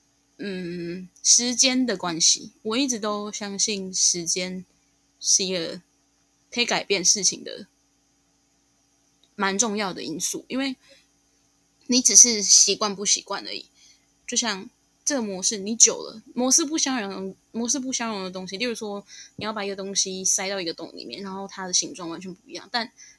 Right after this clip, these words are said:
时间久了，它可能就，它在磨磨磨也会变成那个形状。我觉得你可能就是刚好那个时间到了，然后也适应得很好，你也习惯了这个方式，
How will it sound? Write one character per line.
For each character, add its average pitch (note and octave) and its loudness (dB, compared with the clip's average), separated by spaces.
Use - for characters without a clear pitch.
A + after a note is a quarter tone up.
时 - 2
间 A#3+ 2
久 F#3 2
了， F#3 -8
它 A3+ -6
可 G3 -8
能 D#3+ -4
就， F#3+ -6
它 A3+ -8
在 A#3 0
磨 F3 -4
磨 F3 -4
磨 E3 -6
也 D#3+ -2
会 G3 -4
变 G3 -2
成 F3+ 2
那 F#3 -2
个 D#3 -4
形 - 0
状。 - -10
我 A3+ -4
觉 B3 0
得 B3 -2
你 A#3 -2
可 A3+ -6
能 F#3 -6
就 G3+ -12
是 G3 -6
刚 G3+ -4
好 F3+ -10
那 G#3+ -4
个 G#3 0
时 E3+ 6
间 E3+ -6
到 E3+ -8
了， - -16
然 F#3 -12
后 F#3 -10
也 F#3 -2
适 - 8
应 A#3+ 2
得 G3 -6
很 F3+ -8
好， F3 -8
你 G3+ -4
也 G3+ -2
习 F3 4
惯 F#3+ -4
了 F3 -6
这 F3 -6
个 E3 -8
方 - -20
式， - 0